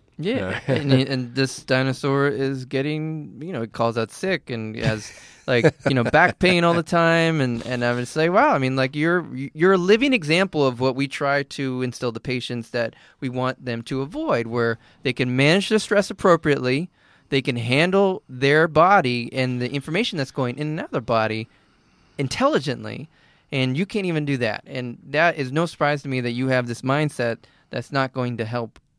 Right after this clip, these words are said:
Speaker 1: you know, other colleagues, other people, whatever it is.
Speaker 2: Yeah, if,
Speaker 1: But
Speaker 2: if there's one piece of advice to any therapist, phys-, you know, physical therapist, trainer, whatever it is, is what Lee's mentioning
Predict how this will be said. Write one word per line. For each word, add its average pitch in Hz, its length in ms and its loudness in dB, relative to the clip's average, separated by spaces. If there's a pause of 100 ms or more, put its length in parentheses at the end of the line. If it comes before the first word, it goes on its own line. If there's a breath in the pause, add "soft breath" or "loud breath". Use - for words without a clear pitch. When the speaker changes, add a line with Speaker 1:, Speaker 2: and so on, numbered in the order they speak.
(280)
Speaker 1:
you 131 160 -2
know, 117 180 0 (160)
other 143 200 4
colleagues, 127 800 2 (200)
other 127 160 0
people, 127 520 -2 (420 soft breath)
whatever 117 340 -2
it 95 60 -4
is. - 220 -14 (520 loud breath)
Speaker 2:
Yeah, 113 120 -6
if, 104 60 -8
Speaker 1:
But 113 200 -2
Speaker 2:
if 117 80 -10
there's 127 240 2
one 139 280 2
piece 123 260 -4
of 110 100 -4
advice 104 420 -6
to 98 100 -10
any 107 360 -4 (160)
therapist, 104 720 -8 (160)
phys-, 107 300 -10
you - 60 -20
know, - 200 -20
physical 104 300 -8
therapist, 101 400 -12
trainer, 101 360 -6
whatever 107 320 -8
it 104 60 -6
is, 104 200 -6 (540 soft breath)
is 101 140 -8
what 107 140 -6
Lee's 113 360 -4
mentioning 101 580 -6